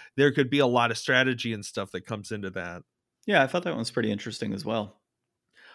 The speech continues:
Speaker 1: Um, on the video game side, we checked out, uh, Cultist Astronaut,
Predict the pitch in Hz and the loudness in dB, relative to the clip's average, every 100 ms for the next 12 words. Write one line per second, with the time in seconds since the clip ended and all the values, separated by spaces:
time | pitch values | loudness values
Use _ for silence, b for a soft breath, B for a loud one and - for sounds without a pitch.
0 | B - 131 131 131 131 - 147 175 156 | B -2 2 2 2 -2 2 4 4 4
1 | 131 131 190 196 156 127 123 117 - 120 | 2 2 4 4 2 0 -2 -4 -6 -2
2 | 107 107 147 156 B B B - 131 135 | -2 -2 -4 -8 B B B -2 2 2
3 | - 147 131 135 123 120 - 110 107 - | 0 -2 0 2 2 2 -2 -2 -2 -4
4 | - 170 170 - 175 151 - - _ _ | 0 2 2 2 -2 -2 -12 -18 _ _
5 | _ - 143 147 - 180 165 180 240 | _ -2 0 -2 -4 -2 0 -2 -6